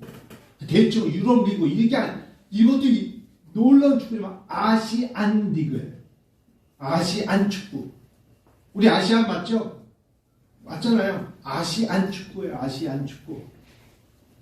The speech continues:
이름 두 사람이 결국 결승에서 누가 엠브이피가 되던 그 사람들 열한 명의 이름이 오를 때까지 엄청난 겁니다.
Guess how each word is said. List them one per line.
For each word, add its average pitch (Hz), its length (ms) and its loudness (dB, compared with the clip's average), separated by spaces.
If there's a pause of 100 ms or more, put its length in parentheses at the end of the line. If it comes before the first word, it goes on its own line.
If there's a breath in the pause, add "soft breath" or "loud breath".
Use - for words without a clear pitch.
(520 loud breath)
이름 247 320 8
두 185 120 -2
사람이 196 720 -6 (240)
결국 226 340 2
결승에서 190 640 -4
누가 175 240 -2
엠브이피가 214 460 0
되던 196 540 0
그 196 300 0
사람들 190 500 -2
열한 185 320 2
명의 180 300 -2
이름이 165 260 2
오를 131 320 2
때까지 123 800 -2 (1000)
엄청난 135 600 0
겁니다. - 340 -8